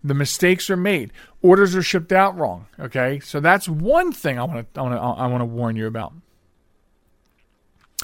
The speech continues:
The other thing I wanna warn you about is logistics, and I, you've probably heard me say this before,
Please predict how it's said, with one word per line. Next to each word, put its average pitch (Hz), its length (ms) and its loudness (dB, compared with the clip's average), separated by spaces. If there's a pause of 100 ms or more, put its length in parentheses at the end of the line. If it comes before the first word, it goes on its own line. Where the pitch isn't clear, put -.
(440)
The 156 120 6
other 294 160 6
thing 277 140 2
I 180 40 6
wanna 151 280 4
warn 147 140 2
you 143 80 0
about 135 240 4
is 135 140 0
logistics, 135 920 -4
and 127 280 -2
I, 123 200 0
you've 123 320 -6
probably 220 640 4
heard 185 320 2
me 175 100 2
say 156 240 0
this 151 160 0
before, 113 480 -6